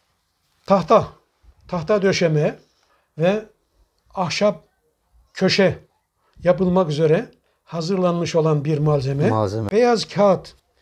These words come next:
Speaker 1: diyelim ki, e, yapacak olduğunuz model evin duvarı eğer beyazsa,
Speaker 2: Onu kullanıyoruz.
Speaker 1: beyaz badanaysa bunu kullanırsınız.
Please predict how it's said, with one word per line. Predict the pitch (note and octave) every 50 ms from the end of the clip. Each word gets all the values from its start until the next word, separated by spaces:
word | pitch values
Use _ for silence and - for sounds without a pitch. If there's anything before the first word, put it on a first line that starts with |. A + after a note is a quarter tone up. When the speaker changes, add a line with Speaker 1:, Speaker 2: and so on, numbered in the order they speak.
| _ _ _ _
Speaker 1:
diyelim | - G3+ A#3 G#3+ G3+ F#3 D#3+
ki, | - F#3 F#3+ E3 D#3 - - _ _ _ _ _ _ -
e, | F3+
yapacak | F3 F3 E3+ E3+ F#3+ F3+ F#3 G#3 F3+ A3 A3 F#3+
olduğunuz | F#3 F3 D#3 D#3 D#3+ D#3 D3+ D#3 F#3+ G3 - - - _ - - - - - - - - -
model | D#3+ D#3 F#3+ G3+ F#3 A3+ A3+ G#3
evin | F3 E3 E3 D3+ C#3 F3 C#4 D4 C#3+ - _ _ _ _ _ _ _ _ _ _ _ _ _ _ _ _ _ _ _ _ -
duvarı | G#3 A#3 A3 A3 G3+ F3+ F3+ F3+ E3+
eğer | F3+ F3+ F3+ E3+ D#3+ C3+ B2+
beyazsa, | E3 F#3 G#3 A3+ A3 F#3 - - D#3+ D#3 G#3 C4+ - _ _ _ _ _ _ _ _ _ _ _ _ -
Speaker 2:
Onu | D3+ D#3 D3+ C#3
kullanıyoruz. | - C#3 A#2 A2+ G#2 C4+ C4 B3
Speaker 1:
beyaz | A#3 A3 F#3+ E3+
badanaysa | A3 G#3 F#3+ G#3+ G#3+ G#3 F#3 E3+ D#3+ - C#4+ D4 - - - _ _ _ _ _ _ _ -
bunu | D4+ C4 A3+ E3
kullanırsınız. | F#3+ F#3 D#3+ D#3 D3+ D3+ - - - C#3 - - - - -